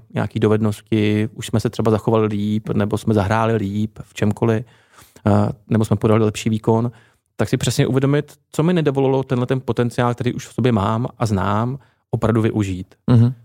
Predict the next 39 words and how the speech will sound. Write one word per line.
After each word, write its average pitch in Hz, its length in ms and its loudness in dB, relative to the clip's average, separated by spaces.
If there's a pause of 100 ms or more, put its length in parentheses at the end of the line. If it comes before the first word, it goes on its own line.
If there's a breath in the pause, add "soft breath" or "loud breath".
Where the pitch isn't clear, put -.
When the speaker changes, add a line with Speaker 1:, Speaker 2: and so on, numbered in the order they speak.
Speaker 1:
Protože 131 400 2
my 123 340 -2
si - 80 -4
to 165 100 0
často - 380 0
opravdu 156 280 0
jednoduše 147 760 0
jako 151 380 -2 (180)
vyřídíme 135 480 4
tím, 135 280 0
že 143 280 2 (100)
si - 140 -10
řekneme, 139 240 0
„Hele, 117 160 4
ale 113 120 0
zítra 107 280 0
už 120 200 -4
jako 110 200 -4
teda 110 220 0
to 117 80 -2
bude 110 180 2
lepší.“ 101 380 -6 (760)
Ale 107 320 4 (220)
pokud 127 340 -2
nerozkrývám 135 640 0
ty 151 100 -2
síly 120 380 0
vnitřní, 131 380 -2
ty 139 80 0
touhy, 123 520 0
strachy, 135 680 -4 (580 soft breath)
eh, 110 180 2
který 120 380 0
mě 143 120 2
formujou 127 440 0
a - 140 -2
o-, - 140 -2
omezily, 131 540 0 (580)
anebo 123 300 2